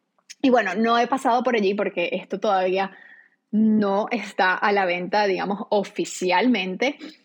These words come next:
pero, eh, he tenido muchos sentimientos encontrados en todo el proceso. Eh, y uno de los aprendizajes más grandes es ese, el que yo dije, "Esto vale mucho la pena, tengo que refinarlo, quiero volver a hacerlo",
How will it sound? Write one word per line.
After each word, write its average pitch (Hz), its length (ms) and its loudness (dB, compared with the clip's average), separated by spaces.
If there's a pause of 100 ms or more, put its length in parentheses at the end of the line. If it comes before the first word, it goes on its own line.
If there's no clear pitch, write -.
(260)
pero, 254 500 2
eh, 208 380 2
he 208 80 2
tenido 262 320 2
muchos 247 380 2
sentimientos 190 480 -2
encontrados 190 640 0
en 185 300 -4
todo 226 380 2
el 175 140 -2
proceso. - 840 -4 (400)
Eh, 208 400 2
y 254 80 4
uno 254 220 2
de 330 60 2
los 285 120 0 (160)
aprendizajes 202 800 0
más 233 140 -2
grandes 226 360 0
es 208 320 -2
ese, - 220 -8
el 180 240 0
que 175 240 -2
yo 190 260 -2
dije, 196 480 -2 (380)
"Esto 214 640 0
vale 196 380 2
mucho 208 360 -2
la 214 120 0
pena, 190 320 -4
tengo 190 320 -4
que 208 100 0
refinarlo, 208 800 0
quiero 208 500 0
volver 170 360 0
a 170 60 0
hacerlo", 175 580 -2